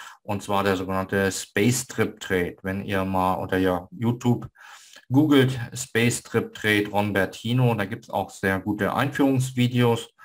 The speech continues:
gibt's sehr umfangreiche Videos dann natürlich bei ihm zu kaufen. Also, ja, ich glaub, so zwölf Gigabyte Videomaterial, was allerdings auch sehr gut ist, ein großer Fan von Ron.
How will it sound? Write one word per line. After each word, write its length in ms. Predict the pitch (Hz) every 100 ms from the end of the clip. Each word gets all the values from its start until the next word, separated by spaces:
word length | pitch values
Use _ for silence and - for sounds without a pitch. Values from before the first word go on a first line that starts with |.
| -
gibt's 180 | - 127
sehr 140 | 113
umfangreiche 680 | 113 147 - 127 107 104 104
Videos 380 | 101 107 104 101
dann 120 | 98
natürlich 340 | 92 87 95 -
bei 100 | 92
ihm 160 | 92
zu 160 | - -
kaufen. 560 | - 92 101 101 98 95 - - - -
Also, 680 | 85 87 85 87 85 87 90 92
ja, 180 | 82 78
ich 60 |
glaub, 180 | - -
so 140 | - -
zwölf 340 | - 95 87
Gigabyte 840 | 113 104 101 90 95 90 90 101
Videomaterial, 1120 | 101 110 117 107 101 101 98 95 95 90 92 92 - -
was 220 | - 104 -
allerdings 320 | 113 101 98
auch 100 | 101
sehr 220 | 107 104
gut 260 | 107 120 104
ist, 140 | 101
ein 80 | 104
großer 260 | 101 101
Fan 320 | 92 - 101 113
von 240 | 120 113
Ron. 480 | 101 101 110 117